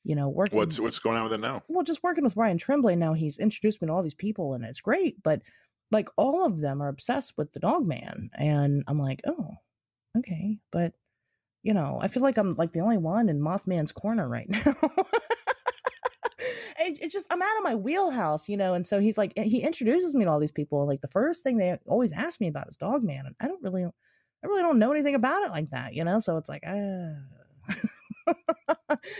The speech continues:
Speaker 1: I just feel very out of my element. I mean, I'm, you know, willing to learn, um, but it's just not, I mean, it's a very, for me,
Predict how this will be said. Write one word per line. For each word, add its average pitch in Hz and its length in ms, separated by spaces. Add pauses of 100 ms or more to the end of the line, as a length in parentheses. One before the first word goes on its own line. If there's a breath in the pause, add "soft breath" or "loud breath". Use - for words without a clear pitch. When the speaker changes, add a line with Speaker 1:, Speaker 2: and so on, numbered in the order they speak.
(120 loud breath)
Speaker 1:
I 262 120
just 269 220
feel 262 500
very 240 340
out 226 180
of 208 100
my 220 200
element. 220 400
I 214 80
mean, 240 240
I'm, 233 180
you 269 100
know, 214 80
willing 185 300
to 139 60
learn, 220 560 (400 soft breath)
um, 170 380
but 165 340 (1200)
it's - 180
just - 200
not, 185 280
I 202 60
mean, 214 160
it's 240 160
a 285 60
very, 208 440 (120)
for 233 160
me, 277 140